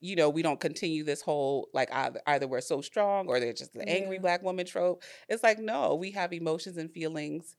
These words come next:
Speaker 1: just like everyone
Speaker 2: For
Speaker 1: else.
Speaker 2: sure.
Speaker 1: And I never felt like I had to be strong 'cause that's not the h-, household I grew up in.
Speaker 2: Mm-hmm.
Speaker 1: So I didn't grow up with the, not to say that my mom wasn't strong, but she wasn't toting, "Strong Black woman, you don't
Speaker 2: Yeah,
Speaker 1: need
Speaker 2: yeah.
Speaker 1: God," you know, because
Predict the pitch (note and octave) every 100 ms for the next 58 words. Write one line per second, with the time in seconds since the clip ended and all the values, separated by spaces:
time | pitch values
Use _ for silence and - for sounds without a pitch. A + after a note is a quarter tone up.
0 | _ - F3+ F3 D#3+ D#3+ D#3 D3 D3 F3
1 | D#3 F3 F3 - - F3 F3 F3+ F#3 F3+
2 | F#3 D#3+ C#3+ D3 E3+ D#3+ F3+ F#3+ A3+ G#3
3 | G#3 G#3 E3 D#3+ D#3+ C#3+ D3+ D3+ - -
4 | - C#3+ D#3+ C3 B2+ C#3 C#3+ - - -
5 | G#3 G3+ G3+ F#3 _ - F3 D#3 E3+ D#3+
6 | E3 E3+ E3+ D#3+ - D#3 D3 C#3+ - -
7 | F#3+ D#3+ F3 E3+ D3 C3 C#3 C#3 C3 D3+
8 | F#3 D3+ D#3+ C#3 C3+ C3 - F3+ D#3+ C#3+
9 | C#3 - E3 D#3 D3 C#3+ - - - D#3
10 | E3 E3+ D#3+ D3+ E3+ D#3 D3+ D#3 - F3
11 | - - D#3 D#3 G3+ F3 D3+ - - E3
12 | E3